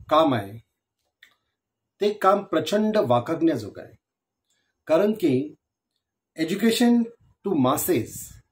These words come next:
and self help is our motto and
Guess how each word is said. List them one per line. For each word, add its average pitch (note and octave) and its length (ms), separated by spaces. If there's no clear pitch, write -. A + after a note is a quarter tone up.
and G3 360
self G#3 440
help A#2+ 380
is D#3+ 160
our C3+ 320
motto G#2+ 420
and D3+ 380